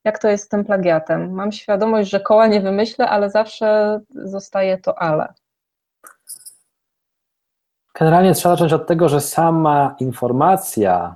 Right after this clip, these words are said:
Speaker 2: sama wiedza, mm, najczęściej w ogóle z ochrony nie korzysta. Prawo autorskie jest takie trochę z jednej strony brutalne, bo ono dopiero chroni to, co zostało wyrażone, czyli jak gdyby chroni samo,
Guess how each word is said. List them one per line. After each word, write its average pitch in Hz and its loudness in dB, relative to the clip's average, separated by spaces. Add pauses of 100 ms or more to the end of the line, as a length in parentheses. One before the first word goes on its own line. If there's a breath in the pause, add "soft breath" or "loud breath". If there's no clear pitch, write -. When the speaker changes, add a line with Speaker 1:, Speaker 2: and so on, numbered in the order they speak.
(100)
Speaker 2:
sama 98 -4
wiedza, 104 0 (440)
mm, 95 -14
najczęściej 117 -2
w - -2
ogóle 139 2
z - -4
ochrony 143 0
nie 131 2
korzysta. 131 0 (520)
Prawo 127 0
autorskie 135 0
jest 123 0
takie 139 -2
trochę 123 2 (880)
z 107 -10
jednej 120 0
strony 117 -2
brutalne, 113 2
bo 117 -2
ono 127 -2
dopiero 123 -2
chroni 127 -2
to, 135 0
co 135 -12
zostało 123 0
wyrażone, 117 2
czyli 104 -4
jak 110 0
gdyby 120 0
chroni 127 -2
samo, 120 2